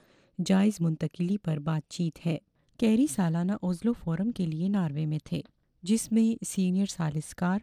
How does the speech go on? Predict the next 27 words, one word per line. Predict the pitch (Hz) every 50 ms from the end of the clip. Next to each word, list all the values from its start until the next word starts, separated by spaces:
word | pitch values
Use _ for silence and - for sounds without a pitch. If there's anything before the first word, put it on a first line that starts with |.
| _ _ _ _ _ _ _
اعلیٰ | - 185 185 190 196 220 226
سطح | - - 165 - - 175 175
کے | - - 180 -
فیصلہ | - 165 160 - - 190 190 -
کنندگان، | - 160 151 151 151 147 151 143 - 160 170 196 226 - _ _ _ _ _ _
تجزیہ | - 196 196 170 175 208 226 240 247
کار | - - 165 165 165 -
اور | - 165
ماہرین | 160 165 160 156 160 160 170 190 202
شریک | - - - 156 151 - - -
ہوتے | 151 - - -
ہیں | 156 160 175 - - _ _ _ _ _
تاکہ | - 214 220 226 220 - 208
وہ | 170 190 202
اپنے | - 180 - - 185 190 196 -
تجربات | - 160 - - 151 151 143 151 147 - -
کو | - 185
شیئر | - - - 185 147 -
کریں، | - 165 160 143 - - _ _ _ _ _ _ _
چیلنجوں | - 220 202 190 196 202 196 233 233
کی | - - 165
شناخت | - - 165 156 151 143 - -
کریں | - 170 170 190 254 - _ _ _ _ _ _ -
اور | 196 185
ثالثی | - - 185 180 180 175 - - 233
کے | - - -
عمل | 160 147 151 151